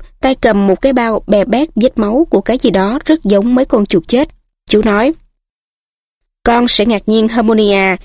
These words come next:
khi thấy những thứ mà Creature có thể quản lý một khi lão muốn ra tay." Để đáp lại cái nhìn tò mò của Harry, chú Sirius nói thêm,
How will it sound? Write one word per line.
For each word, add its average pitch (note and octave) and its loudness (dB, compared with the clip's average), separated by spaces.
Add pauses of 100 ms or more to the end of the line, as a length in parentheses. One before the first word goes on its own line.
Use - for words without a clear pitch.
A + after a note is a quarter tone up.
(140)
khi B3+ 0
thấy A#3+ 2
những D#4+ 4
thứ A#3 0
mà C#4+ 4
Creature G#3 0
có C4+ -2
thể G3 -2
quản F3+ 0
lý A#3+ 2 (160)
một G#3 2
khi G#3+ 0
lão E3 2
muốn G#3 0
ra A#3+ 0
tay." F#3+ -2 (1900)
Để G#3+ 4
đáp - 0
lại G3+ 2
cái D#4 0
nhìn A#3+ 2
tò G#3+ 0
mò G#3 0
của G3+ -2
Harry, A3+ 0 (280)
chú A3+ 2
Sirius A3 0
nói G#3 -2
thêm, A3+ 0